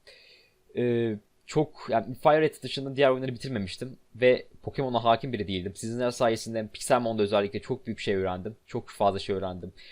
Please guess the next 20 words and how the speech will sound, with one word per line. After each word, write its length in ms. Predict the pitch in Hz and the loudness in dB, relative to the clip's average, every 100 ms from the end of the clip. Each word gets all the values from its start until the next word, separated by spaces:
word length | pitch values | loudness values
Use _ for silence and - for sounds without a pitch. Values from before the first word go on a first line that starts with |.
| - - | -12 -8
Pokemon 280 | 113 147 | -4 -2
Ultra 160 | 131 131 | -2 -2
Sun'a 220 | 131 120 | -2 0
devam 240 | 110 104 95 | 0 0 -2
ediyoruz. 400 | 92 98 - - _ _ _ | -6 -8 -10 -18 _ _ _
Ultra 220 | - 120 123 | -8 -4 -2
Sun'da 260 | 123 120 | -2 -2
da 40 | 107 | -2
çok 180 | 104 | -4
şey 120 | - 104 | 0 0
öğrendim. 340 | 101 101 101 _ _ _ | 0 -4 -10 _ _ _
Çok 200 | - 131 | -6 0
fazla 220 | 117 104 | 2 2
şey 140 | 98 95 | 0 -2
öğrendim 280 | 92 95 92 | -2 -6 -8
hatta. 360 | 87 110 104 _ _ _ _ _ _ _ _ _ _ - | -6 -8 -8 _ _ _ _ _ _ _ _ _ _ 4
Artık 340 | 113 110 113 | 4 4 -4
Pokemon'larla 540 | 113 131 120 113 104 | -2 -2 -2 -2 -2
ilgili 160 | 101 98 | -4 0
gerçekten, 420 | 110 104 - 101 | 2 2 -2 -6